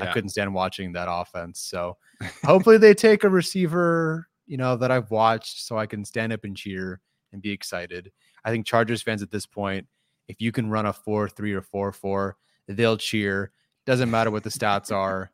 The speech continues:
Speaker 1: as long as he's fast. So, uh, anything
Speaker 2: Yeah.
Speaker 1: at this point would be helpful.
Speaker 2: The bar is so low, like, four four five, we're good. Like,
Speaker 1: Oh,
Speaker 2: let's
Speaker 1: yeah.
Speaker 2: rock. You know,
Speaker 1: Yeah.
Speaker 2: Jaden Reed is plenty fast enough for us.
Speaker 1: <laughs> I think that would be true too. Like, I do feel like he would be.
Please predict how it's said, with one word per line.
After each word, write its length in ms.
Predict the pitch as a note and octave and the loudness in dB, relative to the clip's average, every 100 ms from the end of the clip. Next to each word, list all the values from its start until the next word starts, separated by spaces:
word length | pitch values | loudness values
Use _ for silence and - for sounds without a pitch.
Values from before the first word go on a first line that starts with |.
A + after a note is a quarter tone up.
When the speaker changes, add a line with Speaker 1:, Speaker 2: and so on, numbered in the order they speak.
| - | -16
Speaker 1:
as 120 | G2 | -6
long 200 | G#2 G#2 | -4 -4
as 100 | G2+ | -6
he's 140 | G2+ | -10
fast. 480 | - D#2+ D2+ - - - | -10 -10 -10 -14 -20 -16
So, 200 | G2+ F#2+ | -10 -8
uh, 160 | - - - - - - | -8 -12 -14 -20 -18 -6
anything 300 | C#3 C#3+ C#3 | -2 0 0
Speaker 2:
Yeah. 20 | |
Speaker 1:
at 60 | A#2 | -2
this 100 | A2 | -4
point 160 | A#2 | -6
would 80 | A2+ | -6
be 80 | G2 | -6
helpful. 420 | F2+ E2+ F#2 F2+ _ _ _ - | -8 -10 -12 -16 _ _ _ -12
Speaker 2:
The 100 | A2 | 0
bar 320 | A2 A2+ A#2 | 4 6 6
is 180 | A#2 G#2+ | 4 2
so 300 | - G#2+ G#2+ | -2 0 0
low, 340 | G#2 G2 F#2+ | 0 -2 -2
like, 240 | F#2 F#2 - | -2 -6 -4
four 220 | A2 G#2 | -2 0
four 180 | A#2 A2 | 0 0
five, 460 | A#2+ A#2 B2+ A#2 | 4 4 4 2
we're 160 | A2+ G#2 | -2 -4
good. 380 | G2 A2 F2 D#2+ - | 0 0 -2 -8 -14
Like, 200 | G#2 F2+ | -10 -8
Speaker 1:
Oh, 40 | F#2+ | -4
Speaker 2:
let's 180 | A#2 | -2
Speaker 1:
yeah. 80 | A2+ | 0
Speaker 2:
rock. 300 | G2+ E2+ - - | 0 0 -6 -12
You 120 | F#2 | -8
know, 120 | F2+ | -4
Speaker 1:
Yeah. 160 | B2+ C3 | 0 0
Speaker 2:
Jaden 200 | G2+ G#2 | 0 -4
Reed 260 | G#2+ A#2 | -2 -4
is 100 | G#2+ | -6
plenty 300 | - A2 G2+ | -8 -6 -6
fast 360 | G#2 G#2 G2 - | -4 -2 -4 -6
enough 240 | G2 F2+ | -8 -8
for 200 | - E3+ - | 0 0 0
us. 220 | A#3 - - B2+ | -4 -4 -8 -8
Speaker 1:
<laughs> 1040 | D3 - _ _ _ _ _ _ _ - - | -8 -10 _ _ _ _ _ _ _ -8 0
I 80 | |
think 140 | A3+ D#4 | 2 6
that 80 | F3 | 4
would 140 | C3 | 4
be 80 | A#2 | 0
true 200 | - A2 | -2 -4
too. 300 | - G2+ F2+ | -2 -4 -4
Like, 160 | G2 G#2+ | -8 -6
I 60 | |
do 100 | A2+ | -6
feel 160 | G#2+ G#2 | -4 -6
like 80 | F#2+ | -6
he 60 | |
would 180 | F#2 F2 | -10 -12
be. 200 | E2 F2+ | -12 -14